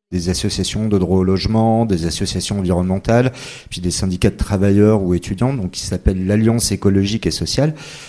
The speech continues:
Du coup, euh, on arrive à gagner des victoires, mais bon, plus petites, entre guillemets, que celles de la zad, comme, euh, sauver la dernière imprimerie de papier recyclé de France ou ce genre de choses. Donc on vient chacun avec nos,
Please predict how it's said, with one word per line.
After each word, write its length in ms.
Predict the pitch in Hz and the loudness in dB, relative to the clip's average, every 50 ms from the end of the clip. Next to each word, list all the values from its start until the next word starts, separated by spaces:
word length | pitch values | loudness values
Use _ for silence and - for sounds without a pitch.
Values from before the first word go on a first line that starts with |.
| - - - - _ _ _ _ _ _ - _ _ | -20 -20 -20 -20 _ _ _ _ _ _ -20 _ _
Du 160 | 123 113 107 | -4 -4 -4
coup, 400 | - - 160 180 185 190 170 - - - _ _ _ _ - | 0 2 2 2 2 0 -2 -6 -12 -20 _ _ _ _ -4
euh, 420 | 107 104 101 101 98 101 95 82 - - - - _ _ | 0 2 4 4 4 4 2 0 -4 -6 -14 -20 _ _
on 160 | 104 98 104 | -2 2 4
arrive 300 | 113 113 113 139 156 143 | 4 4 4 4 4 4
à 80 | 127 104 | 4 4
gagner 300 | 98 110 107 117 131 139 | 4 4 6 6 4 6
des 120 | 120 110 | 6 4
victoires, 360 | 101 110 107 - - 120 110 | 2 2 0 2 2 4 4
mais 220 | 104 95 90 87 90 - - - _ _ _ _ _ _ _ _ _ | 4 0 0 -2 -4 -8 -16 -20 _ _ _ _ _ _ _ _ _
bon, 80 | - - - - - - - _ _ _ _ _ _ _ - | -6 -6 -6 -12 -20 -20 -20 _ _ _ _ _ _ _ 2
plus 180 | - 123 120 | 2 2 2
petites, 640 | - - - 135 - - - 147 151 151 - - - 98 - - - - - _ _ _ _ - _ _ - - | 4 6 6 6 6 4 -2 -2 -2 -4 -2 0 0 0 0 -2 -10 -20 -20 _ _ _ _ -20 _ _ -12 -6
entre 260 | 85 95 - - - | -6 -6 0 2 2
guillemets, 340 | 113 101 104 110 117 127 135 | 2 2 2 2 4 4 4
que 120 | 135 - 98 | 4 4 2
celles 240 | - - 113 104 | 4 4 2 6
de 80 | 98 101 | 6 6
la 120 | 95 98 | 6 6
zad, 260 | 98 104 147 147 147 - | 6 4 4 2 2 2
comme, 180 | - 104 101 104 | 2 2 4 6
euh, 120 | 95 90 - - - - - - - - - - | 4 4 2 -2 -14 -14 -14 -16 -16 -18 -14 -6
sauver 520 | - - - - 117 110 101 113 120 123 127 | -2 2 6 6 6 6 8 6 6 8 8
la 140 | 113 110 98 | 6 4 4
dernière 380 | 95 107 104 92 110 110 101 | 6 4 4 6 4 4 4
imprimerie 680 | 104 101 - - - 113 104 104 101 113 113 117 120 117 | 4 2 2 2 2 2 4 4 4 6 6 6 4 4
de 100 | 101 98 | 4 2
papier 300 | - 110 - - - 113 | 2 2 -2 2 2 4
recyclé 500 | 95 95 95 - - - - - 107 98 | 4 4 4 4 0 -2 0 2 2 2
de 60 | - | 2
France 580 | - - - 131 123 127 127 123 127 127 - - | 0 -2 2 4 4 4 4 2 0 0 0 -2
ou 40 | - | -2
ce 180 | - - - | 0 2 2
genre 160 | 98 190 180 180 | 4 4 4 4
de 80 | 196 | 4
choses. 260 | 190 - 180 190 180 | 4 4 4 2 2
Donc 400 | 180 - - - - - - _ | 0 -10 -18 -20 -20 -20 -12 _
on 40 | 98 98 | -4 -2
vient 180 | 92 95 98 | 0 0 0
chacun 400 | 92 - 123 110 - - 131 135 | 0 0 0 0 0 0 2 2
avec 340 | 131 117 95 82 87 - - | 2 2 2 0 -2 -2 0
nos, 400 | 104 98 95 90 90 90 85 90 | 0 2 2 2 0 -2 -6 -8